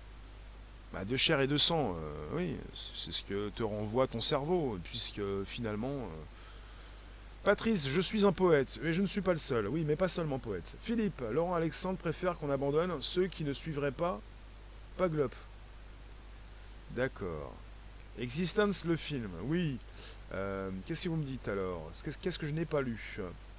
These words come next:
Dark, la répartition des richesses est le point bloquant au développement de la robotisation de tous les métiers. Bon, bon, bon commentaire, tiens. Euh, Nobody, euh, oui, tu nous as dit que les robots te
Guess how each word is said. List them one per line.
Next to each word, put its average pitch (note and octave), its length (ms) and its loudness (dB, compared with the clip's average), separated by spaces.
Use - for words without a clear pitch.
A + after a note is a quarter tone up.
Dark, D#3+ 460 -2
la G#2+ 100 -2
répartition D3 540 -2
des B2 80 0
richesses C3 600 -2
est - 20 -4
le B2 120 2
point D#3+ 280 -2
bloquant C#3+ 540 2
au C3+ 60 0
développement C3+ 500 6
de C3 100 4
la G#2 140 4
robotisation C#3 880 2
de A#2 80 0
tous C#3+ 160 -4
les F3 80 2
métiers. G#2+ 420 -4
Bon, D#3+ 260 2
bon, D#3+ 220 2
bon D3 240 0
commentaire, D#3 480 0
tiens. E2 160 -10
Euh, G#2 160 -2
Nobody, E3+ 880 0
euh, A#2 180 0
oui, B2+ 180 -2
tu C#3+ 140 -8
nous B2 160 -2
as A#2 60 0
dit C#3 240 -2
que - 80 -6
les B2+ 40 0
robots B2+ 360 2
te C#3 100 -2